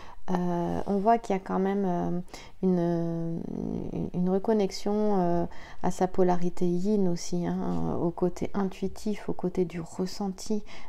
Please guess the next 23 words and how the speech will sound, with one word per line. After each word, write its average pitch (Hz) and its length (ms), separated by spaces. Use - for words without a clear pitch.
euh, 165 420
des 170 140
sentiments, 196 720
des 175 120
sensations 190 760
de, 175 240
de 170 180
ce - 100
qui - 120
est - 100
invisible. 190 720
Donc 175 180
on 180 60
se - 160
connecte 196 480
à 185 60
son - 160
maître 180 260
intérieur, 175 340
on 170 260
revient 202 220
en 190 100
soi, 196 280